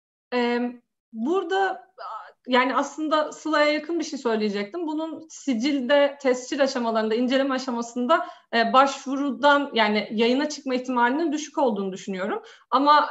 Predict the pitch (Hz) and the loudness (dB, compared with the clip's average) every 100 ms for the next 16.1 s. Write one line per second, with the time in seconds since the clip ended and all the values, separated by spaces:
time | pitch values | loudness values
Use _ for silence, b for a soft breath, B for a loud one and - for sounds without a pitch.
0 | 233 233 226 247 311 285 285 254 302 285 | 0 0 0 0 0 -2 -4 -4 -2 -2
1 | 285 294 285 233 202 214 190 208 202 196 | -2 -4 -2 -2 -2 -4 -2 -2 -2 -4
2 | 202 359 381 B _ 233 233 226 311 269 | 0 0 0 B _ -2 -2 0 0 0
3 | 320 302 339 330 320 - 226 294 320 330 | 2 2 4 4 2 -2 2 2 2 0
4 | 320 302 277 285 294 294 302 285 247 254 | 0 0 2 0 -2 -2 -2 2 2 4
5 | 277 233 220 220 240 233 247 269 285 247 | 2 2 2 0 0 2 2 0 2 0
6 | 247 277 254 311 277 220 220 220 - 220 | 2 0 2 2 2 0 -2 -4 -4 0
7 | 202 - B - _ 220 196 190 - 226 | 2 2 B -18 _ 0 2 0 0 0
8 | 240 - 320 254 247 214 196 196 220 220 | -2 -2 0 0 0 2 2 0 0 -2
9 | 220 - - 285 294 240 233 226 220 208 | -2 -14 0 2 2 0 0 2 2 4
10 | 226 233 240 240 285 240 247 233 - - | 4 4 2 4 2 2 0 -4 -4 0
11 | 262 247 262 294 302 254 240 247 302 277 | 4 4 4 4 4 4 2 0 -2 -2
12 | - 392 427 B _ 226 220 262 285 285 | -4 -6 -6 B _ 0 4 4 6 4
13 | 285 302 302 311 285 302 294 285 330 330 | 2 0 -2 -2 -2 -2 0 0 -2 0
14 | 320 202 190 196 190 180 202 214 285 285 | 0 0 0 -2 -4 -4 -8 -2 2 2
15 | 294 254 311 302 277 247 240 247 240 254 | 2 -2 0 0 2 2 2 2 0 -2
16 | 311 | -4